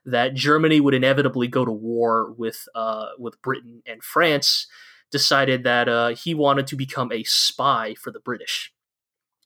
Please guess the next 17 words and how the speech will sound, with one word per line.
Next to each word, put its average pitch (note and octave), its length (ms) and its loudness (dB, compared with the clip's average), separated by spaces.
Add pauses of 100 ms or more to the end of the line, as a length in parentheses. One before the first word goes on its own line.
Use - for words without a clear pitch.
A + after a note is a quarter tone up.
So B2 360 0
he C#3 200 -2
applied D#3+ 560 2 (680)
and F3 300 4
the D#3+ 60 4
British C#3 580 2
refused C#3 480 -2
him. - 160 -14 (800)
So G#2+ 580 -4
Juan C3 280 4
Puyol A#2+ 340 0
Garcia E3 500 2
did C3+ 200 0
the B2+ 60 -2
next A2+ 280 -2
best - 320 -4
thing. A2 340 0